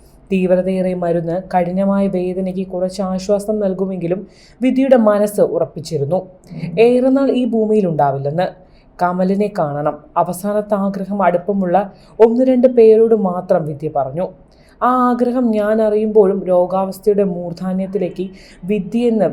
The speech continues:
വിശ്വസിക്കാൻ തന്നെ പ്രയാസമായിരുന്നു. എങ്കിലും കാണാതെ പറ്റില്ലായിരുന്നു. ചെന്നൈയിൽ നിന്ന് തിരുവനന്തപുരത്തേക്കുള്ള യാത്രയിൽ വിദ്യയോടൊപ്പമുള്ള പല യാത്രകളും എൻ്റെ മനസ്സിനെ പൊതിഞ്ഞു നിന്നു. കുറേ നാൾ എല്ലാത്തിൽ നിന്നും മാറിയിട്ടുള്ള ജീവിതമായിരുന്നു വിദ്യയുടേത്. കൂടിക്കാഴ്ചകൾ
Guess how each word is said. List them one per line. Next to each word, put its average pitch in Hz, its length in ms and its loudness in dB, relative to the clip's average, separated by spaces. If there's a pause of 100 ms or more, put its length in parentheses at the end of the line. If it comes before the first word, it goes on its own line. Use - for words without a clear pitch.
വിശ്വസിക്കാൻ 196 640 -2
തന്നെ 185 220 0
പ്രയാസമായിരുന്നു. 147 800 -4 (580)
എങ്കിലും 233 460 2 (100)
കാണാതെ 233 480 0
പറ്റില്ലായിരുന്നു. 160 600 0 (500)
ചെന്നൈയിൽ 175 380 0
നിന്ന് 180 260 -2
തിരുവനന്തപുരത്തേക്കുള്ള 180 840 -2 (100)
യാത്രയിൽ 170 400 0 (380)
വിദ്യയോടൊപ്പമുള്ള 247 800 2 (140)
പല 233 180 0 (140)
യാത്രകളും 240 500 0 (120)
എൻ്റെ 185 260 -4
മനസ്സിനെ 175 360 -6 (100)
പൊതിഞ്ഞു 165 400 -6
നിന്നു. 139 200 -6 (580)
കുറേ 180 200 2 (140)
നാൾ 202 120 2 (120)
എല്ലാത്തിൽ 196 420 -2
നിന്നും 214 300 -2
മാറിയിട്ടുള്ള 196 480 0 (120)
ജീവിതമായിരുന്നു 196 720 -2
വിദ്യയുടേത്. 143 580 -4 (560)
കൂടിക്കാഴ്ചകൾ 269 720 2